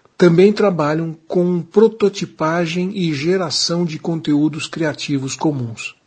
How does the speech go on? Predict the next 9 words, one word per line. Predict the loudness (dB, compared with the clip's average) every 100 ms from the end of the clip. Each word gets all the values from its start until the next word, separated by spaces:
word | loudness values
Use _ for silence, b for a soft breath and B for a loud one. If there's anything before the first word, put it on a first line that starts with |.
| _
Para | 2 6
inovar, | 6 4 2 0 -2 -4 -14 _
tem | -2 -2
que | -4
testar. | -2 2 2 2 0 -2 -4 -16 _
Com | -2 0
base | 4 4 4 4
no | 2
conceito | 0 -4 0 0 0 -2 -6